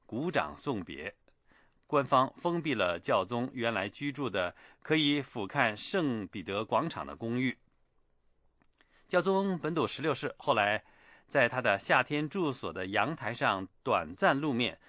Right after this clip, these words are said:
为众多送行者祝福。教宗自称是一个即将开始在尘世做最后一程朝拜的朝圣者。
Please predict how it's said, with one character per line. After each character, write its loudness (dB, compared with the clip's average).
为 2
众 2
多 0
送 -2
行 -4
者 -6
祝 -4
福。 -10
教 2
宗 -2
自 -12
称 -6
是 -6
一 -6
个 -4
即 -10
将 2
开 -6
始 -10
在 0
尘 -10
世 -2
做 6
最 0
后 2
一 0
程 -6
朝 -2
拜 2
的 -4
朝 -10
圣 -6
者。 -12